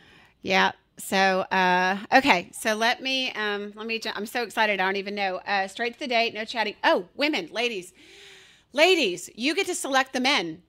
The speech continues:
So it's the same, uh, same concept as one of the other apps. Um, you pick the men. And so you don't have to worry about men, you know, coming after you that you don't want. You get to choose your guy.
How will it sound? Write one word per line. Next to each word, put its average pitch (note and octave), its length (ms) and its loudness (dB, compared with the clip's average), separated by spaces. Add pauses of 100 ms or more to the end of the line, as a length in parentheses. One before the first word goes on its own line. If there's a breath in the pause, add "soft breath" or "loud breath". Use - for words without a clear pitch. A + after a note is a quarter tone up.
So A#3+ 560 4
it's A#3+ 160 -6
the B3+ 80 -6
same, B3+ 420 -2 (180)
uh, A#3 260 4
same D4+ 260 0
concept B3 760 -2
as G#3+ 120 -10
one G#3+ 160 -2
of G#3+ 60 -4
the G#3 140 -2
other A3 240 -2
apps. F3 420 -4 (420 loud breath)
Um, G#3 300 2 (100)
you A#3+ 400 -4
pick - 400 -8
the A#3 100 -8
men. G#3 400 -4 (420 loud breath)
And A3+ 180 0
so G#3+ 600 2 (100)
you A3 180 -4
don't C#4+ 180 0
have C4 180 2
to C#4 80 -8
worry A#3+ 280 0
about A#3 200 0
men, G#3 520 0
you G#3 80 -4
know, G3+ 140 -2
coming G#3+ 480 -4
after G#3 280 -2
you A#3+ 460 -2
that G3 180 -2
you A3 140 -4
don't A3+ 200 -2
want. G#3 380 -2
You A#3 540 -6
get A3 340 -2
to A#3 100 -10
choose F#3 720 -6 (200)
your F#3 200 -4
guy. - 420 -6